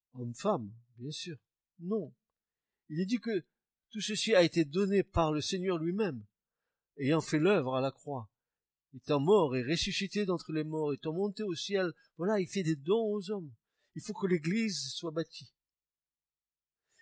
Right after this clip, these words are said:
Il faut que l'Église soit construite. Et pour cela, c'est pas, euh, les hommes qui vont la bâtir, c'est Dieu qui va bâtir au travers des hommes son Église. Et la nuance est, est, est grande, vous comprenez bien.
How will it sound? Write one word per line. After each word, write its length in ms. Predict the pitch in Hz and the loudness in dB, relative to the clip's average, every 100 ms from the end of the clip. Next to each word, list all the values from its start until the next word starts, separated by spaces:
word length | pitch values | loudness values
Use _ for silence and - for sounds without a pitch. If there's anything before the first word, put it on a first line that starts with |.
| - | -12
Il 80 | |
faut 100 | - | -8
que 140 | 208 202 | -2 4
l'Église 460 | 190 165 214 226 | 4 4 4 4
soit 240 | - 160 160 | 2 0 -2
construite. 680 | - 156 - - - - - _ _ _ _ _ _ _ _ - | -4 -12 -12 -14 -16 -18 -20 _ _ _ _ _ _ _ _ -10
Et 60 | 160 | -8
pour 160 | 165 | -4
cela, 400 | 147 247 254 233 180 _ _ - | 2 4 6 6 4 _ _ -10
c'est 300 | 165 - 190 | -2 2 2
pas, 320 | - 247 226 - _ - | 2 2 2 -2 _ -4
euh, 200 | 170 185 190 | -2 0 2
les 260 | 160 156 | 2 4
hommes 220 | 269 214 | 2 0
qui 140 | 147 147 | -2 -6
vont 160 | 151 | -2
la 100 | 151 | 0
bâtir, 380 | 131 135 - 143 - - - | 0 -2 -2 -6 -6 -18 -8
c'est 360 | - - 160 131 | 0 4 4 2
Dieu 260 | 131 139 220 | -6 -4 -4
qui 180 | - 175 | -2 0
va 140 | 170 | 2
bâtir 320 | 151 160 214 190 | 4 4 2 -4
au 80 | 156 | -4
travers 380 | - 156 185 165 | -6 -6 -4 -4
des 240 | 143 127 | -6 -6
hommes 180 | 185 117 127 | -8 -10 -14
son 200 | 151 127 | -12 -10
Église. 480 | 127 113 110 98 98 _ _ _ _ | -8 -8 -8 -12 -18 _ _ _ _
Et 180 | - 147 | -8 -4
la 260 | 139 143 147 | 0 2 2
nuance 400 | 147 151 135 - | 2 -2 -4 -6
est, 100 | - | -8
est, 160 | 131 127 - | -10 -12 -10
est 80 | 117 | -12
grande, 340 | 98 120 113 | -10 -10 -10
vous 100 | 101 101 | -10 -16
comprenez 320 | 117 - 110 | -20 -14 -14
bien. 200 | 107 120 | -12 -14